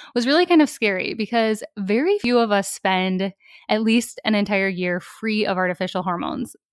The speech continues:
as adult women. Um, you know, most of us are either on birth control or we're pregnant or we're postpartum or we're breastfeeding. And those things are all hormonal roller coaster rides of their own. A lot of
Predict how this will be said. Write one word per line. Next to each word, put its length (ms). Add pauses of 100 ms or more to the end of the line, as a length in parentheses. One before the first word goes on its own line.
(140)
as 120
adult 300
women. 300 (560)
Um, 440
you 80
know, 100
most 240
of 60
us 180
are 100
either 260
on 180
birth 200
control 600
or 360
we're 240 (440)
pregnant 640
or 320
we're 520 (200)
postpartum 840
or 180
we're 140
breastfeeding. 640
And 100
those 200
things 200
are 120
all 360
hormonal 400
roller 260
coaster 340
rides 240
of 80
their 200
own. 260 (380)
A 80
lot 240
of 200